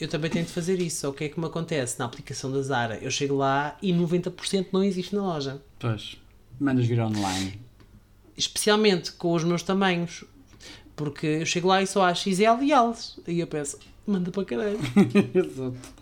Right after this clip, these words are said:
Speaker 1: É verdade. E por fim, o sexo casual.
Speaker 2: Ai, que nojo.
Speaker 1: É assim, eu conto, eu aqui, eu acho que é assim.
Speaker 2: Pessoas
Speaker 1: Eu
Speaker 2: que
Speaker 1: acho que
Speaker 2: fazem
Speaker 1: as
Speaker 2: isso.
Speaker 1: pessoas,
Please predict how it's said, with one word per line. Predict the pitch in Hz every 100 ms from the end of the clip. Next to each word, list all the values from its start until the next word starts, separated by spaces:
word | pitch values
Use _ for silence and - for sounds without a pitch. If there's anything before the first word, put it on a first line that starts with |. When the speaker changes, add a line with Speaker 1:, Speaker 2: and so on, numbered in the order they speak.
| -
Speaker 1:
É | 381 349
verdade. | 269 233 240 - - - - - 226
E | 302
por | 294 285
fim, | 254 196 139 120 - -
o | 233
sexo | 294 277 - -
casual. | 285 247 285 202 190 - - - -
Speaker 2:
Ai, | 202
que | 202 156
nojo. | 156 120 - - - - - - - - - - - - - -
Speaker 1:
É |
assim, | 233 139 180
eu | 202
conto, | 226 202 -
eu | 208 180
aqui, | 151 - 226 226
eu | 160
acho | 143 139
que | -
é | 107
assim. | -
Speaker 2:
Pessoas | - 156
Speaker 1:
Eu |
Speaker 2:
que | 208
Speaker 1:
acho | -
que |
Speaker 2:
fazem | 143 135 135 127 180
Speaker 1:
as | 202
Speaker 2:
isso. | -
Speaker 1:
pessoas, | 262